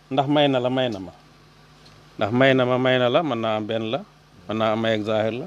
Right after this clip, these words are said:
mën naa am benn baatin la, waaye feesal na yi soxla may yépp ci man la feesal. <coughs> Loolu boo ko seetee da nga gis ne lataayif yi li yi ci jaam bi yépp kat kon may na ko.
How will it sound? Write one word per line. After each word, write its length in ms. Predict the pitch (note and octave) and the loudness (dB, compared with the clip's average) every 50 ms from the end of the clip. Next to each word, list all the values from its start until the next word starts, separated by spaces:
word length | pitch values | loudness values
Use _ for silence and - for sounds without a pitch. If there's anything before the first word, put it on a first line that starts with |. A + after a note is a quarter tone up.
| - | -14
mën 140 | - G2+ G2+ | -12 -10 -6
naa 160 | G#2 G#2+ G#2+ | -4 -4 -2
am 80 | G#2+ G#2+ A2 B2+ - - - - - - - - | -2 -4 -6 -8 -12 -18 -20 -20 -20 -20 -16 -8
benn 200 | - A#2 A#2 A#2 A2+ | -4 -4 -2 -2 -2
baatin 340 | G#2 G#2+ A2 - - A#2 A2 | -2 -2 -2 -2 -4 -6 -6
la, 80 | A#2 B2+ C3+ - - - - - - - | -6 -8 -10 -14 -20 -20 -20 -20 -10 -4
waaye 300 | A2 A2 A#2 A#2+ B2 B2 A2+ | 0 2 4 4 4 2 0
feesal 400 | - - C#3 C#3 C3+ - C#3 C3 | 0 2 2 2 2 2 0 0
na 200 | C3 C3 C3 B2+ C#3 D3 - - - - - - - - - - - | 0 0 0 0 0 -2 -4 -10 -20 -20 -20 -20 -20 -20 -18 -12 -4
yi 160 | A2 C#3 E3 | 0 0 2
soxla 340 | - - E3+ C#3+ D3+ D3+ D3 | 2 4 2 2 4 2 2
may 180 | C#3+ C3+ C3+ C3 | 2 2 0 0
yépp 220 | B2 D3 F3 - - | 0 0 0 0 0
ci 120 | - E3+ | -2 0
man 200 | D3+ C#3+ C#3+ C3 B2+ | 2 4 4 2 2
la 80 | B2+ A2+ | 0 -2
feesal. 340 | - A2 G2+ E2+ E2 E2 - - - - - - - - - - - - - - | -4 -4 -6 -8 -10 -14 -18 -20 -20 -20 -20 -20 -20 -20 -20 -20 -20 -20 -8 0
<coughs> 60 | - A3+ A#3 A3 G#3+ G3+ - - - B2 - - - - - - - - _ _ _ _ - - - - - - - - - - - - - - - C3+ - - - | 2 4 4 4 4 4 4 2 0 -2 -10 -16 -20 -20 -20 -20 -20 -20 _ _ _ _ -20 -20 -20 -20 -20 -20 -20 -20 -20 -20 -20 -20 -20 -20 -20 -20 -20 -18 -12
Loolu 260 | A2 G#2+ A#2 A#2+ B2 B2+ | -6 -2 0 0 2 2
boo 140 | C3 C#3 C#3+ | 2 2 2
ko 80 | D3+ C#3+ | 2 2
seetee 340 | D3+ D3 C#3+ C3 C3+ C3+ | 2 2 2 2 2 0
da 60 | B2+ C3 | 0 0
nga 100 | C3 C3+ | 0 0
gis 120 | C#3 C#3+ C3+ | 0 0 0
ne 140 | C#3+ C#3 C#3+ C#3+ - - - - - - - - - - - - - - - - - - - - - | 0 0 -2 -4 -8 -14 -20 -20 -20 -20 -20 -20 -20 -20 -20 -20 -20 -20 -20 -20 -20 -20 -20 -12 -4
lataayif 460 | A#2 C3+ C3+ - D3 D#3 D#3 D3+ C3+ | -2 0 2 4 4 6 6 4 4
yi 120 | D3 D3+ D3+ C#3+ D3 | 2 2 0 0 -4
li 200 | C#3+ C3+ D3+ D#3 D#3+ E3 - - _ _ - | -4 0 2 2 2 2 -2 -8 _ _ -10
yi 140 | D3 C3+ C3 C#3 | -8 -8 -8 -6
ci 100 | - F3 D3+ | -6 -4 2
jaam 220 | D3+ E3+ E3 D#3+ D#3+ | 4 4 6 6 4
bi 100 | C#3+ D#3 D3+ D3 | 4 2 4 4
yépp 160 | F3 G#3 F3 - _ | 4 4 4 0 _
kat 200 | - E3+ D#3+ D#3 - _ _ _ _ _ _ _ _ _ _ _ _ _ _ _ - | -2 0 0 0 -2 _ _ _ _ _ _ _ _ _ _ _ _ _ _ _ -8
kon 100 | - C3 C3+ | -4 -2 0
may 220 | C#3 C#3 C3+ C3+ | 0 2 0 0
na 100 | B2+ A#2+ | 0 -4
ko. 160 | G#2+ - F#2+ | -6 -10 -14